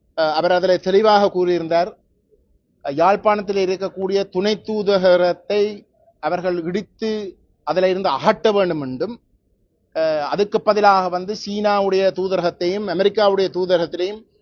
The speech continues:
யாழ்ப்பாணத்தில் கொண்டு வந்து நிறுவுவதுதான் இதுக்கு அனைத்துக்கும் வந்து இருக்கக்கூடிய ஒரே தீர்வு என்ற கருத்தை,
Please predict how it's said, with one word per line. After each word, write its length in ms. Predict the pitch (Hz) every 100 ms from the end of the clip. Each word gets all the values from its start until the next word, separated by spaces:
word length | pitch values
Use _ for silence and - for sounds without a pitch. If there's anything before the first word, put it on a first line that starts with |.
| _ _ -
யாழ்ப்பாணத்தில் 600 | 165 190 196 196 190 170
கொண்டு 200 | 185 185
வந்து 200 | 180 160
நிறுவுவதுதான் 840 | 175 226 233 202 175 180 202 208 _ _ _
இதுக்கு 420 | 156 185 _ 214
அனைத்துக்கும் 640 | 156 190 196 202 - 196 180
வந்து 320 | 175 175 196
இருக்கக்கூடிய 420 | 170 185 175 185
ஒரே 240 | 175 185 180
தீர்வு 460 | 208 190 170 156 _ _ _ -
என்ற 180 | 160
கருத்தை, 600 | 151 165 170 196 196 185